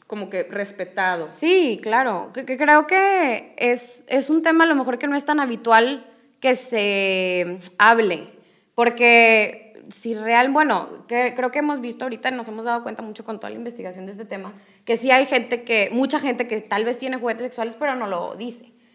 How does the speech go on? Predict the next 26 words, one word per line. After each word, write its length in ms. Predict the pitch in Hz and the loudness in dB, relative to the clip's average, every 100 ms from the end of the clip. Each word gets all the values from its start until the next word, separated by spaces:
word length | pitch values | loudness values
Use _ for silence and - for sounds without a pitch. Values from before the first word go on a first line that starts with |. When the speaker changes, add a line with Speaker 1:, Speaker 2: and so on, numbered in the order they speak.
| _ - | _ 0
Speaker 2:
O 140 | 214 | 2
Speaker 1:
Sí. 40 | |
Speaker 2:
lo 100 | 220 190 | 2 2
tiene 160 | 214 | 0
así 160 | 226 233 | -2 -4
como 220 | 220 214 | -6 -6
muy... 760 | 202 196 208 214 196 175 165 - _ | -6 -2 -2 -2 -4 -4 -8 -16 _
Pues 140 | 311 320 | -2 4
sí, 120 | 370 | 6
la 140 | 220 | 6
gente 240 | 247 247 339 | 2 -2 0
no 80 | |
le 80 | 330 | 0
gusta 240 | 320 320 311 | 0 -2 0
hablar 160 | 294 | 0
de 60 | 294 | -2
estas 160 | 294 | -6
cosas, 240 | - 320 262 | -8 -8 -4
por 180 | 220 220 | 0 0
eso 280 | 226 233 277 | -2 -6 -6
traemos 420 | 220 185 196 196 | -4 -4 -8 -14
estos 220 | 190 208 | -16 -14
temas 260 | 202 196 196 | -10 -10 -12
aquí, 220 | - 214 | -12 -6
para 280 | 190 185 185 | -2 -2 -2
que 300 | 196 190 | -6 -6